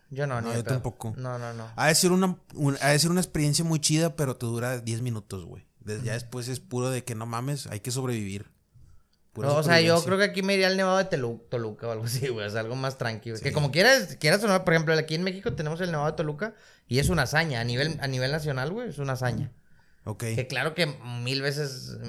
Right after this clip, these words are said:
Speaker 1: más fácil que el, que
Speaker 2: Voy,
Speaker 1: el, que
Speaker 2: voy
Speaker 1: el
Speaker 2: a,
Speaker 1: Everest,
Speaker 2: voy a
Speaker 1: pero
Speaker 2: checar cuánta altura tiene, no sé cuánto
Speaker 1: Yo
Speaker 2: tiene
Speaker 1: tampoco,
Speaker 2: ese.
Speaker 1: no me acuerdo, pero
Speaker 2: O-,
Speaker 1: sí tiene
Speaker 2: ocho mil ochocientos metros tiene el, el monte. Imagínate, güey, son ocho,
Speaker 1: Son casi nueve
Speaker 2: casi nueve
Speaker 1: kilómetros.
Speaker 2: kilómetros.
Speaker 1: Casi nueve kilómetros.
Speaker 2: O sea,
Speaker 1: Es
Speaker 2: imagínate,
Speaker 1: un
Speaker 2: caminando,
Speaker 1: chingo, güey.
Speaker 2: caminando, güey,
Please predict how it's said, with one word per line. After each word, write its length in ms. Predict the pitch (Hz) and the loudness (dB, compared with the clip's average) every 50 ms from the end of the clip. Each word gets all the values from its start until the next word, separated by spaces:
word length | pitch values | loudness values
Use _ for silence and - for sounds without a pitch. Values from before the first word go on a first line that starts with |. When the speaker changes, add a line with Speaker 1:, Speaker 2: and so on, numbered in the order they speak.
| 120 - - | -10 -8 -6
Speaker 1:
más 220 | - 131 131 135 127 | -4 -2 -2 -2 -2
fácil 340 | 143 139 131 143 147 139 - | -2 -4 -2 -4 -6 -6 -2
que 100 | 143 131 | -2 -2
el, 400 | 123 120 113 110 113 113 - - - | -2 -2 -4 -6 -10 -12 -14 -10 -6
que 100 | 123 120 | -4 -4
Speaker 2:
Voy, 80 | 120 | -2
Speaker 1:
el, 100 | 120 120 | -4 -6
que 80 | 120 123 | -4 0
Speaker 2:
voy 80 | 120 | 4
Speaker 1:
el 60 | 156 202 | 6 6
Speaker 2:
a, 100 | 233 233 | 6 6
Speaker 1:
Everest, 240 | 226 240 - 131 | 4 2 0 0
Speaker 2:
voy 140 | 123 135 139 | 0 2 2
a 20 | 160 | 2
Speaker 1:
pero 80 | 156 | 2
Speaker 2:
checar 260 | - 180 - 151 143 | 2 0 2 0 0
cuánta 280 | - 151 151 147 151 160 | 2 2 0 0 0 -2
altura 260 | 143 - 151 151 143 | 0 0 0 0 2
tiene, 180 | 139 131 131 135 | 0 0 0 0
no 140 | 131 131 123 | -2 -2 -2
sé 80 | 139 | -4
cuánto 240 | - - 131 127 - | -4 -4 -6 -6 -6
Speaker 1:
Yo 40 | - | -2
Speaker 2:
tiene 140 | 131 123 127 | 0 0 2
Speaker 1:
tampoco, 240 | 131 127 123 113 - | 2 4 2 2 2
Speaker 2:
ese. 80 | 151 143 | 2 0
Speaker 1:
no 60 | 143 | 0
me 80 | 151 151 | 0 -2
acuerdo, 360 | 147 - 127 113 117 117 113 | -4 -4 -6 -6 -6 -8 -4
pero 180 | - 120 120 117 | -2 -2 -2 -2
Speaker 2:
O-, 40 | 117 | -4
Speaker 1:
sí 140 | 120 127 123 | -10 -10 -6
tiene 200 | - 143 143 135 | -4 -2 -2 0
Speaker 2:
ocho 120 | 135 151 143 | 2 2 2
mil 300 | 139 143 151 170 202 226 | 4 4 4 4 4 2
ochocientos 580 | 220 - 180 160 - 160 156 165 - 196 185 | 0 0 0 0 2 0 0 0 -2 -2 -2
metros 320 | 185 175 175 175 190 175 - | -2 -2 -2 -2 -4 -4 0
tiene 320 | 165 151 151 165 170 165 | 0 0 0 0 -2 -2
el, 180 | 151 139 - - | -4 -6 -8 -8
el 100 | - 123 | -8 -6
monte. 280 | 117 117 123 123 - - | -6 -6 -6 -8 -8 -10
Imagínate, 400 | 113 - - 151 175 - - 165 | -10 -8 -8 -8 -8 -8 -8 -10
güey, 160 | 117 110 101 | -8 -8 -12
son 220 | - - 127 135 151 | -12 -10 -10 -10 -10
ocho, 260 | 160 147 - 190 185 - | -10 -8 -10 -10 -10 -6
Speaker 1:
Son 240 | - 143 135 139 | -4 -4 -4 -2
casi 240 | 131 143 147 143 156 | 0 0 0 2 2
nueve 160 | 147 147 151 | 0 0 2
Speaker 2:
casi 200 | 151 165 165 135 | 2 2 4 4
nueve 260 | 135 139 208 208 214 208 | 4 4 4 4 2 2
Speaker 1:
kilómetros. 100 | - - | 0 0
Speaker 2:
kilómetros. 480 | 160 151 151 156 156 147 - - 131 | 0 0 0 -2 -4 -6 -6 -6 -6
Speaker 1:
Casi 120 | 123 143 143 | -4 -4 -6
nueve 160 | 139 139 - | -6 -6 -8
kilómetros. 480 | - 135 123 127 135 - 151 160 - - | -6 -6 -6 -6 -6 -10 -12 -14 -16 -18
Speaker 2:
O 180 | - - - | -20 -18 -12
sea, 100 | - 143 | -8 -8
Speaker 1:
Es 120 | - - 160 | -6 -4 -2
Speaker 2:
imagínate, 440 | 175 175 180 143 196 226 208 160 180 | 2 2 2 4 4 2 4 4 2
Speaker 1:
un 120 | 185 180 | 2 2
Speaker 2:
caminando, 760 | - 214 196 196 190 190 190 185 196 233 247 233 220 202 190 180 | 6 6 6 6 8 6 4 6 4 4 4 4 2 2 2 2
Speaker 1:
chingo, 640 | 196 196 208 214 220 226 220 220 214 214 190 170 | 2 2 2 2 0 0 -2 0 0 0 0 2
güey. 120 | 165 147 180 | 4 6 6
Speaker 2:
caminando, 680 | 185 185 185 185 180 175 180 185 196 202 214 214 233 247 | 6 6 6 4 2 2 2 2 0 0 -2 -2 -4 -4
güey, 260 | 269 277 277 262 | -4 -6 -8 -8